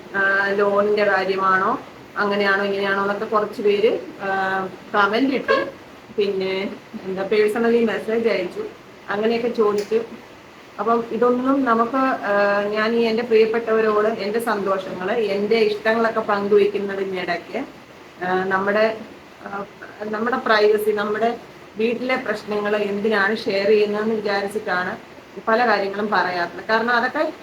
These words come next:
ഇപ്പം എന്നെ ഇഷ്ടപ്പെടുന്നവർ ചിലപ്പോൾ അത് നല്ല രീതിയിൽ എടുക്കുമായിരിക്കും. പക്ഷേ എന്നെ ഇഷ്ടപ്പെടുന്നവർ മാത്രമല്ല, എൻ്റെ,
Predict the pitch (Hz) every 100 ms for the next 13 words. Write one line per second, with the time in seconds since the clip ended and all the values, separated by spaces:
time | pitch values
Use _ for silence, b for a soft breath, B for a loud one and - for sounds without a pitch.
0 | - 233 - 285 294 190 220 233 285 269
1 | - 302 311 294 294 294 269 262 247 254
2 | 247 247 233 233 240 240 233 208 208 226
3 | 214 180 180 269 - - - - - -
4 | - - - - - 202 196 220 226 -
5 | - - - 208 226 220 254 254 247 254
6 | 254 220 196 196 220 202 185 185 208 254
7 | - - - - - - 190 196 214 220
8 | 240